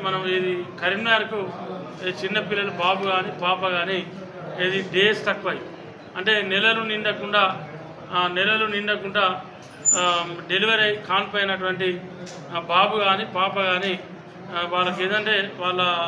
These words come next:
హెల్త్ కండిషన్ బాగాలేకపోతే మనం కరీంనగర్ పంపించేది. కరీంనగర్ స్టార్ హాస్పిటల్ లేకుంటే ఇంకా మిగతా, ఆ, ఇతరత్ర హాస్పిటల్ పంపితే పాపం ఆ చిన్న పిల్లలకు మన పిల్లల తల్లిదండ్రులకు ఇబ్బంది అయ్యి లక్షలకు లక్షల రూపాయలు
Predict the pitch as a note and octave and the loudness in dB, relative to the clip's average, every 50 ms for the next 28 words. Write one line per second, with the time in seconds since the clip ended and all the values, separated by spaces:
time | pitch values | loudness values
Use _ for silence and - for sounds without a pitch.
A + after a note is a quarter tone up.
0 | E3+ E3+ - - - - - - - - - - - D3+ E3+ G3+ A3+ F3+ A#3 F3+ | -4 -6 -10 -14 -16 -16 -16 -16 -16 -16 -14 -14 -10 -6 -6 -6 -4 -6 -4 0
1 | G3 G3 G3+ G3+ G3 F#3+ G3 G3+ G3 F#3+ F3 F3+ F3+ F3+ F3 F3+ F3 F3 F3 F3 | 0 0 2 0 -2 -4 -6 -6 -4 0 2 2 2 2 0 -2 -4 -6 -8 -6
2 | F3 G3 G3+ F#3 F3 F3 - - - - - - - - - - F3 F#3 F#3 - | -4 -2 0 0 0 -2 -6 -10 -14 -16 -16 -16 -16 -14 -10 -6 -4 -4 -2 0
3 | F3 F3+ F#3 G3+ G#3+ G#3+ G#3 G3 F#3 F3+ F3 E3 D3 - - C#3+ A#2+ - - - | 0 0 2 4 4 4 4 2 0 -2 -4 -8 -12 -10 -8 -8 -8 -10 -12 -14
4 | - - - - - - - - - E3+ F3+ F#3+ G3 G#3 G#3+ G#3 G3+ G3+ F#3+ F#3 | -14 -16 -16 -16 -16 -16 -16 -8 -2 2 2 2 4 4 2 2 2 2 4 4
5 | F#3+ G3 G3 G3 F#3+ F#3+ - F#3+ F3+ F#3 F#3 G3 G3+ G#3 - - - - - - | 6 6 6 4 2 0 -2 -6 -6 -4 -4 -6 -6 -8 -10 -14 -16 -18 -16 -16
6 | - F3 - - - E3+ F3+ F#3+ F#3+ G3+ G3+ G3+ G3+ F#3 F#3+ F3+ F3+ F#3 G3 F#3+ | -14 -14 -12 -12 -6 0 0 0 2 2 0 -2 -2 -2 -2 -2 -2 -2 0 2
7 | G3+ G3 F#3 F#3 - - - - - - - - F3 F3 F3 F3 F3+ F#3 G3+ G#3 | 4 4 4 4 0 -6 -12 -14 -16 -14 -8 -4 0 0 0 0 0 2 4 4
8 | G#3 G3+ G3+ G#3 G3 F#3+ F#3 F#3 - F#3+ F#3+ F3+ F3 E3 - - G#3 F#3+ F3 F3+ | 4 4 2 2 2 2 2 0 -4 -2 -2 -2 -2 -2 0 2 4 4 4 2
9 | - - - - - - - - - F3+ F3 F3+ F#3 F#3 F3+ F3+ F3 - - F3+ | -2 -8 -12 -14 -14 -14 -14 -8 -4 -2 -2 -2 0 2 2 2 2 0 -4 -2
10 | F#3+ G#3+ G#3 G3 G#3 G3+ G3+ G3 F#3+ F#3+ G3+ G3 F#3+ F#3 F3+ F3+ - - - - | 0 0 0 0 -2 -2 0 0 0 0 0 -2 -4 -6 -6 -8 -10 -10 -10 -6
11 | F#3 F3+ F3 F3+ F3+ F#3 G3 G3 G#3 G3+ G3 F3+ F3+ F#3+ G3 G3+ G3 G3 F#3+ F#3+ | -6 -6 -6 -4 -4 -2 0 0 0 0 0 0 0 0 0 0 0 0 0 -2
12 | F#3 F#3 F3 D#3+ F#3+ F#3+ F#3 F#3 F#3 F#3 F3+ F3+ - - - - - - - - | -4 -6 -4 0 0 0 2 2 0 0 -2 -4 -6 -12 -14 -16 -16 -14 -8 -4
13 | E3+ F3+ F3+ - - A#3 A3+ A3+ A3 G#3+ A3 G#3+ G3+ F#3+ - G3 G3 G3 F#3 F3+ | -2 -2 -2 -2 0 2 2 2 2 0 0 -2 -2 -2 -2 -2 -2 -2 -2 -2
14 | F#3 F3+ F#3 F#3+ F#3 F#3+ G3 F#3+ | -2 -2 0 2 2 2 2 0